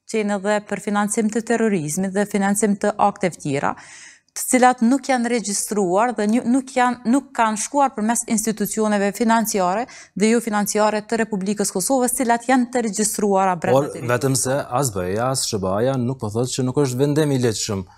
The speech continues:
Speaker 2: i bazuar në kushtetut, por vetëm po kërkojnë që të ketë, e, shtyrje të zbatimit me qëllimin që të ketë informim më afatgjatë për, e,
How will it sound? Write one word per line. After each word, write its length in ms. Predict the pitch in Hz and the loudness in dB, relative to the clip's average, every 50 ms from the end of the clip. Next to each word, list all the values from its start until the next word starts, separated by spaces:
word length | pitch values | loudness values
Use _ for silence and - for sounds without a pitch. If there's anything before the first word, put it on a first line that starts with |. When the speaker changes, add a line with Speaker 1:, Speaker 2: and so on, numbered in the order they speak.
| _ _ _ _ - | _ _ _ _ 0
Speaker 2:
i 100 | 101 101 | 0 2
bazuar 480 | 92 104 101 92 101 98 95 95 87 | 2 2 2 2 2 0 0 0 -2
në 80 | 92 95 | -4 -6
kushtetut, 480 | - 101 - 95 87 - 135 147 - | -8 -8 -8 -8 -6 -6 -6 -6 -2
por 160 | - - 160 151 147 | 0 0 0 0 0
vetëm 180 | 160 - 170 | -2 -4 -4
po 140 | 135 127 107 | -4 -2 0
kërkojnë 500 | 107 104 101 - 131 131 127 123 - - _ _ _ _ - | 0 0 2 2 2 2 0 -2 -8 -16 _ _ _ _ -8
që 160 | - 120 110 | -6 -6 -4
të 80 | - - | 0 2
ketë, 400 | 123 131 131 - - - 117 113 | 2 2 2 -2 -6 -4 -2 0
e, 140 | 113 110 107 | 0 -2 -2
shtyrje 480 | - - - - 139 156 165 147 113 | -6 -8 -2 2 2 4 4 4 0
të 80 | 95 95 | 0 -4
zbatimit 580 | 98 98 90 - 113 101 98 98 92 - - - _ _ _ _ | -6 -6 -4 -4 -4 -2 -2 -4 -4 -8 -14 -20 _ _ _ _
me 80 | 123 123 | -4 -2
qëllimin 400 | - - 107 104 123 131 131 120 | 0 0 2 2 2 2 0 0
që 160 | - 127 113 | -2 -4 -4
të 100 | - - | -2 -2
ketë 220 | 127 120 - - 127 107 | -2 -2 -2 -6 -6 -4
informim 420 | - 117 110 113 120 120 117 113 - _ _ _ _ _ _ _ | -2 0 0 0 0 0 -2 -4 -8 _ _ _ _ _ _ _
më 180 | 107 113 120 123 117 | 0 2 2 2 2
afatgjatë 600 | 110 - 107 101 87 104 101 98 95 - - - - | 2 0 -2 0 0 0 0 0 -2 -6 -10 -4 -2
për, 280 | 107 101 98 95 95 95 | -2 0 0 0 -2 -2
e, 80 | 92 | -2